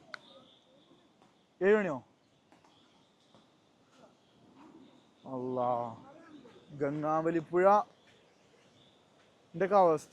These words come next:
എങ്ങനെയാണ്? എത്ര ഉണ്ടാവും ഗംഗാവലിപ്പുഴ? ഏ, ഗംഗാവലിപ്പുഴ എത്ര ഉണ്ടാവും? അതായത് നിങ്ങള് കേട്ടോ, ഇതിൻ്റെ ഒഴുക്ക് ഇവിടെ നിങ്ങൾ ക്യാമറ കൊണ്ട് കാണുന്ന പോലെ അല്ല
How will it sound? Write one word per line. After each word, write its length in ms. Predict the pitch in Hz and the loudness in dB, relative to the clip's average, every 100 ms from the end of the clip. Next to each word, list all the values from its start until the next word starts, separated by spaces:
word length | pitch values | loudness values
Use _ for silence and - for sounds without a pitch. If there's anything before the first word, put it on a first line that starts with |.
| 196 | -2
എങ്ങനെയാണ്? 420 | 180 160 165 151 170 | -2 -8 -10 -8 -6
എത്ര 120 | 185 269 | -2 2
ഉണ്ടാവും 260 | 247 226 208 | 8 8 6
ഗംഗാവലിപ്പുഴ? 640 | 196 190 185 185 180 180 190 180 - _ _ _ _ _ _ _ _ - 214 | 2 2 4 4 2 6 6 6 0 _ _ _ _ _ _ _ _ -2 0
ഏ, 20 | 311 - _ - - - _ _ _ - - - _ 175 | 0 -2 _ -20 -20 -20 _ _ _ -20 -20 -20 _ -6
ഗംഗാവലിപ്പുഴ 600 | 170 180 185 196 185 202 214 | -4 0 2 2 2 2 0
എത്ര 140 | 208 | 0
ഉണ്ടാവും? 240 | 185 170 165 139 _ - - - - - - - - _ - _ _ - - _ | 0 0 -2 -10 _ -20 -20 -20 -20 -20 -20 -20 -20 _ -20 _ _ -20 -20 _
അതായത് 240 | 143 156 185 233 | -4 2 4 4
നിങ്ങള് 200 | 220 214 262 - - _ _ _ _ - - - - | 4 2 2 -4 -20 _ _ _ _ -20 -20 -20 -14
കേട്ടോ, 320 | 170 170 156 143 | -6 -2 2 2
ഇതിൻ്റെ 180 | 139 175 180 | 2 2 2
ഒഴുക്ക് 280 | 165 - 185 | 2 -2 -4
ഇവിടെ 140 | 160 175 | -2 -4
നിങ്ങൾ 140 | 185 180 | -6 -6
ക്യാമറ 340 | 170 156 151 160 | -4 -4 -4 -4
കൊണ്ട് 120 | 170 196 | -2 -2
കാണുന്ന 240 | 202 180 180 | -4 -4 -2
പോലെ 160 | 180 170 | 0 0
അല്ല 120 | 156 | 0